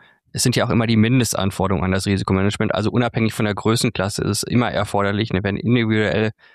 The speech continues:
zusätzliche Risiken da sind, wenn da zusätzliche, ja, individuelle Prozesse, äh, oder, oder, äh, Risiken-Governance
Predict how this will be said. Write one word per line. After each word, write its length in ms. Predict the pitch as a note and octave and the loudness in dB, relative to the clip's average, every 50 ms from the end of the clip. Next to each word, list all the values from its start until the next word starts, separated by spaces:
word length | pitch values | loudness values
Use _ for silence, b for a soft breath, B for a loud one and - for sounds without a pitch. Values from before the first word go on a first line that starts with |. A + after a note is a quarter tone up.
| b b | b b
zusätzliche 500 | - - C3 B2 A2+ - - A#2 A#2+ A2+ | -4 0 0 0 0 0 -2 0 0 2
Risiken 380 | A2+ A#2 A2+ A#2 A2+ - A2+ G#2 | 2 2 2 2 0 0 0 0
da 180 | G#2 G2 G#2 G#2 | 0 -2 -2 -2
sind, 200 | - G2+ G2+ - | -2 -4 0 0
wenn 100 | G2+ G#2 | 0 0
da 120 | G#2 G2+ | 0 -2
zusätzliche, 680 | - - - A#2 A2+ G2 - - G#2+ G#2+ - A2 A2 G2+ - _ _ _ _ _ _ _ | -4 -6 -2 -2 -2 -2 -2 -4 -4 -2 -2 -2 -2 -2 -4 _ _ _ _ _ _ _
ja, 100 | G2+ - - | -6 -4 0
individuelle 720 | - B2 A#2+ A2+ A2+ A#2 A#2 G2+ F#2 - G#2 A2 G#2 G#2 - - _ _ _ _ _ _ _ _ | 0 0 0 0 0 0 0 0 2 2 2 0 0 -2 -4 -6 _ _ _ _ _ _ _ _
Prozesse, 720 | - A#2 - - B2 A#2+ - - B2+ A#2+ A#2 A#2 A#2 B2 - - _ | -6 -6 -2 -2 -4 -4 -2 -2 0 0 0 -2 -4 -6 -12 -16 _
äh, 280 | - A#2 A2+ A2+ G#2+ G#2+ | -10 -6 -2 -2 0 0
oder, 340 | G#2 - - G#2+ G#2+ G#2 F#2+ | -2 -2 -2 -2 -2 -2 -2
oder, 380 | - - - F#2+ G2 G2+ - - | -2 -2 -2 -2 -2 -2 -4 -4
äh, 160 | - G#1 - - C#3 | -6 -6 -6 -6 -4
Risiken-Governance 960 | A2+ A#2 A#2+ C3 B2+ - A#2 A2 - A2 G#2+ A2 A2 G#2+ A2 A2 - - | -2 -2 -2 -2 0 0 0 0 2 0 0 0 0 0 0 0 -2 -6